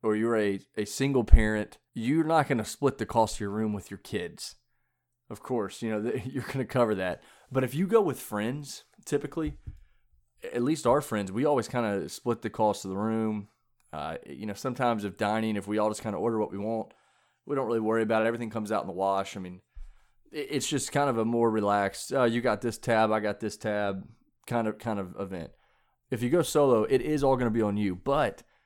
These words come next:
let me say, you're going to spend less 'cause you're only spending money for one. So it's kind of a pro and con. We, we listed it in the pros because you do what you want, you treat yourself, and you're, you're within your budget 'cause you're making the decisions.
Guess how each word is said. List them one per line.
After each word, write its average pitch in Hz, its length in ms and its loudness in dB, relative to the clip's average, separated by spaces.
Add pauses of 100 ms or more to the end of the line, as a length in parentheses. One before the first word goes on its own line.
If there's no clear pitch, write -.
(520)
let 135 140 4
me 131 80 4
say, 143 220 4
you're 110 180 0
going 135 220 0
to 127 80 -4
spend 123 300 -2
less 156 200 0
'cause 107 140 -6
you're 110 80 -4
only 127 120 -4
spending 123 340 -4
money 113 180 -2
for 90 180 -8
one. 92 420 -4
So 120 180 -2
it's 113 100 -2
kind 156 240 -2
of 147 60 -4
a 120 40 -6
pro 120 360 4
and 110 200 -2
con. 78 380 -10 (380)
We, 113 120 -2
we 117 140 2
listed 160 300 0
it 131 40 -2
in 123 60 -2
the 117 80 -2
pros 104 340 2
because 104 280 -6
you 101 80 -6
do 113 100 0
what 107 140 -4
you 107 80 -2
want, 104 200 -2
you 104 80 -4
treat 110 220 -4
yourself, 104 400 -2
and 98 80 -4
you're, 104 320 -2
you're 117 140 0
within 113 260 0
your 107 100 2
budget 101 360 -2
'cause 95 160 -8
you're 110 100 2
making 104 240 0
the 92 60 -4
decisions. 90 580 -4